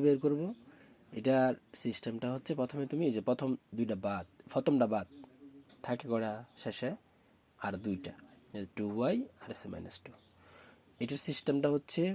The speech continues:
বাম, ডান, বাম, অর্থাৎ বাম প্রথমে, পরে ডান, পরে আবার বাম, এইভাবে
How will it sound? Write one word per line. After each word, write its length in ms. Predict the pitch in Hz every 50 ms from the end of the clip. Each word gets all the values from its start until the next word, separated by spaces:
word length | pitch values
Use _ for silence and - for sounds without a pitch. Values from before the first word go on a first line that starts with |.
| 214 - - - - - - - - - - - - - 95 - 120
বাম, 280 | 117 120 123 135 151 170 185 220 - - - - - - - - - - - - - - - 101 101 120
ডান, 260 | 120 120 123 127 143 175 190 202 - - - - - - - - _ _ - - - - - 98 98
বাম, 180 | 107 104 95 87 87 - _ _ _ - - - - - - - - - - - - - - -
অর্থাৎ 280 | 110 - - 139 156 170 - - - - - - - - - - _ - - - - 87 92
বাম 260 | 113 117 120 120 127 135 151 170 196 - _ _ _ _ _ _ _ -
প্রথমে, 360 | - 123 - - 107 98 92 95 90 - - - - - - - - - - -
পরে 240 | - 104 110 117 123 139 165 175 - - - _ _ - - _ - - 92 98
ডান, 260 | 107 113 117 120 131 147 170 185 175 - - _ - - - - - - - - - - - - _ -
পরে 200 | - 104 107 117 110 104
আবার 240 | 101 104 117 131 - - - - - - - - - - - 92 95
বাম, 180 | 95 90 87 87 90 - - - - - _ - - -
এইভাবে 240 | 120 131 127 113